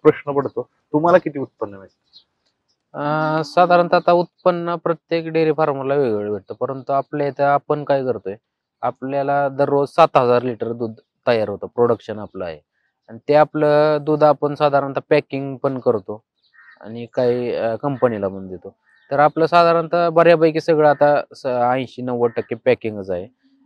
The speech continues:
Speaker 2: अ, तर पॅकिंगचा rate आपण जो आहे तो आपण glass बॉटलमध्ये packing करून देतो.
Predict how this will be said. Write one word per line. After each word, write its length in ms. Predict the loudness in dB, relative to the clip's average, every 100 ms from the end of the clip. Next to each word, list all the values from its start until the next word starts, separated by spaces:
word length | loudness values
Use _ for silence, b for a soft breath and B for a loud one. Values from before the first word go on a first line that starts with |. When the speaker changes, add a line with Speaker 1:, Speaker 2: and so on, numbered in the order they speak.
| _
Speaker 2:
अ, 400 | -12 -10 -8 -8 -8 _ -4
तर 100 | -4
पॅकिंगचा 960 | _ _ 2 2 -2 -4 -4 0 2
rate 220 | 4 4 4
आपण 520 | 4 2 0 -4 -2
जो 80 | 4
आहे 260 | 6 6
तो 180 | 2 2
आपण 300 | 2 2 -4
glass 360 | 4 8 8 8
बॉटलमध्ये 480 | 2 2 -2 -2 0
packing 340 | 0 -2 -6
करून 260 | -6 -6 -12
देतो. 240 | -20